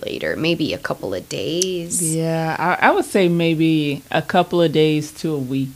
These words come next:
Speaker 1: Because when they're in, so they're in the hotel room and they're talking about all of the offers that they get, and there's all of this stuff
Speaker 2: Oh,
Speaker 1: everywhere
Speaker 2: all the
Speaker 1: because, like,
Speaker 2: flowers.
Speaker 1: Apple,
Speaker 2: Oh my God.
Speaker 1: you know, every big company is like, "Shoot, like, please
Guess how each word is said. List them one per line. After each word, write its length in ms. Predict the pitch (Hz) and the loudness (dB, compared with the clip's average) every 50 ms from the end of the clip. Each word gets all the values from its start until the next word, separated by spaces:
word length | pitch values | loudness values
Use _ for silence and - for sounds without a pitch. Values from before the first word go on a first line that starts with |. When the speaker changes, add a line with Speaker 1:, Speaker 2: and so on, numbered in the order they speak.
| - - 208 | -8 0 4
Speaker 1:
Because 340 | 208 247 220 254 254 220 220 | 4 6 6 6 4 4 4
when 160 | 226 226 220 | 4 4 4
they're 140 | 220 208 - | 4 2 2
in, 300 | - 202 196 - 214 202 | 2 0 0 0 0 2
so 220 | - - - 254 240 | 4 6 8 8 10
they're 140 | 247 247 | 10 8
in 200 | - - 269 277 | 8 6 6 6
the 80 | 294 294 | 6 6
hotel 380 | 262 240 233 - 202 180 180 175 | 6 4 4 4 2 2 2 2
room 300 | 175 170 170 170 170 - - | 0 0 -2 -2 -4 -4 0
and 160 | - 185 185 | 0 2 4
they're 100 | 185 185 | 4 2
talking 600 | 185 190 185 196 190 196 - 214 190 185 185 180 | 2 0 0 2 2 2 2 2 2 2 2 0
about 320 | - 170 165 180 175 170 156 | -2 0 2 2 4 4 6
all 260 | - 175 180 185 185 | 8 8 8 8 6
of 100 | 180 175 | 4 4
the 100 | 170 - | 2 4
offers 520 | - 165 165 - - 170 165 160 165 - - | 4 4 2 2 0 0 0 0 0 -2 0
that 180 | - 175 175 | -2 0 2
they 120 | - 165 160 | 2 0 2
get, 440 | 160 - 175 165 151 156 - - - - - - - - - | 4 4 4 6 4 2 0 -4 -8 -16 -20 -20 -14 -6 0
and 120 | 165 180 | 4 4
there's 160 | 175 175 170 | 6 6 6
all 360 | - - 170 175 185 208 208 | 6 8 8 10 10 10 8
of 120 | 214 208 208 | 8 6 6
this 200 | 208 220 214 - | 4 4 4 4
stuff 420 | - - - - 214 196 190 190 - | 0 -2 0 4 4 4 4 4 2
Speaker 2:
Oh, 40 | 185 180 | 4 6
Speaker 1:
everywhere 520 | 220 269 233 160 165 160 165 156 160 156 | 8 8 8 6 6 4 4 6 6 6
Speaker 2:
all 40 | 151 | 6
the 120 | - 160 156 | 6 2 0
Speaker 1:
because, 260 | - - 160 151 156 | 0 0 0 4 6
like, 180 | 175 190 226 247 | 6 8 8 6
Speaker 2:
flowers. 840 | 247 254 262 254 254 254 254 254 254 254 262 254 262 - - - - - - - - - - | 6 6 6 6 6 6 6 6 6 4 2 2 0 -4 -10 -10 -12 -18 -20 -20 -20 -14 -4
Speaker 1:
Apple, 380 | - 196 214 226 226 226 - 156 | 0 2 4 6 4 4 4 4
Speaker 2:
Oh 240 | 214 226 233 226 214 | 6 8 8 10 10
my 140 | 202 196 196 185 180 180 175 170 | 10 10 10 10 10 10 10 8
God. 500 | 175 175 175 170 151 139 139 135 139 - 127 - - | 8 6 6 6 4 4 2 0 -2 -4 -8 -4 2
Speaker 1:
you 160 | - 202 185 | 4 4 6
know, 460 | 175 151 110 95 82 - - - - - - - 196 208 - - - - 110 - - | 6 6 4 4 2 0 -4 -8 -12 -10 -10 -10 -6 -2 0 0 0 0 -2 0 2
every 540 | 262 294 302 294 311 311 302 285 277 254 | 4 4 4 4 4 2 4 4 4 2
big 440 | - 202 196 202 240 247 247 208 190 | 2 0 2 6 8 8 8 6 4
company 560 | - - 214 208 196 - 202 185 180 170 165 | 0 0 0 0 0 0 -2 0 0 2 0
is 160 | 165 165 165 - | 0 0 2 4
like, 260 | 185 180 170 175 175 | 4 4 4 2 0
"Shoot, 500 | - - - - - - 226 220 - - | -2 -2 -2 -2 -2 0 2 2 2 2
like, 320 | 208 202 185 185 185 - - | 4 4 4 4 2 0 2
please 420 | - 240 247 247 233 208 - - | 6 8 8 8 8 6 4 -2